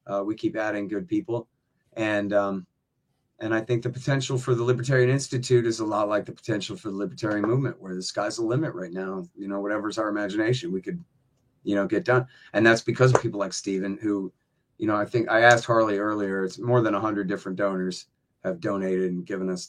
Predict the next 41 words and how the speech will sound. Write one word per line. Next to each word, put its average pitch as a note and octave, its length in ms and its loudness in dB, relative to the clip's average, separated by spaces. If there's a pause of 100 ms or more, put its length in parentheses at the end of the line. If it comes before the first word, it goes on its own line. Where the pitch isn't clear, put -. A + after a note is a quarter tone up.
thousands F#2+ 420 -2
of F#2 60 -6
dollars F2+ 380 -4
so F2+ 100 -6
far F2 360 -4
for F2+ 280 -6
our F2 140 -4
fund F2+ 220 -4
drive. F2 380 -4 (720)
I F2 60 -8
think B2 280 4
it, F2+ 80 -4 (120)
I'm A#2+ 180 6
not - 140 4
sure F#2 240 -2
exactly F2+ 380 -4
how F#2 80 -4
much F2 220 -6
it E2 80 -8
is F2 140 -10
so F2+ 120 -6
far. F2 260 -6
I F3 40 -2
need F3+ 140 0
to D#3 60 -8
be F3+ 120 -6
doing E3+ 380 -8
a - 60 -12
better F3 220 -6
job F2+ 260 -8
pe-, - 220 -8
keeping E2+ 240 -4
track F2 240 -4
of E2 80 -12
that, - 120 -16
but A2 100 6
it's A2+ 100 4
been C3 160 4
going G#2+ 260 4
very G2 240 4
well. F2 300 -4